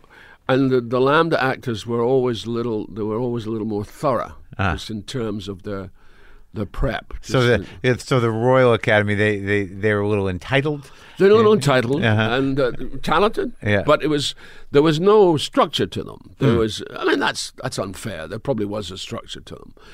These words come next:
Speaker 1: But the lambda thing was because it was
Speaker 2: Thorough, you said.
Speaker 1: m-, much more thorough. And it was very influenced, it turned out that I realized later, it was very interest by, influenced by a man called, uh,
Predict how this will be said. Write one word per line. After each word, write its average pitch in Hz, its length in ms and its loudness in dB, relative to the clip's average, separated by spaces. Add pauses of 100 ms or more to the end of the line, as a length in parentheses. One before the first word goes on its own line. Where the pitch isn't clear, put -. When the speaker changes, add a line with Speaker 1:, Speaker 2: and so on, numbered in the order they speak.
(280)
Speaker 1:
But 127 160 2
the 143 80 6
lambda 175 400 6
thing 101 340 0
was 107 280 -2
because 117 580 -2
it - 100 -8
was 101 300 -8
Speaker 2:
Thorough, 127 360 6
you 78 180 -4
said. - 220 -10
Speaker 1:
m-, 107 240 -2
much 117 260 -2
more 104 160 0
thorough. 98 340 -8 (340)
And 151 160 0
it 151 40 4
was 156 180 2
very 185 380 6
influenced, 143 680 0
it - 140 -8
turned 175 300 2
out 117 160 2
that 104 120 -6
I 101 60 -2
realized 101 600 0
later, 113 260 0
it - 20 -2
was 87 160 -4
very 123 220 0
interest 107 340 -6
by, 87 340 -6
influenced 98 420 -8
by 78 300 -8
a 98 120 -6
man 92 240 -4
called, 82 360 -10
uh, 71 200 -12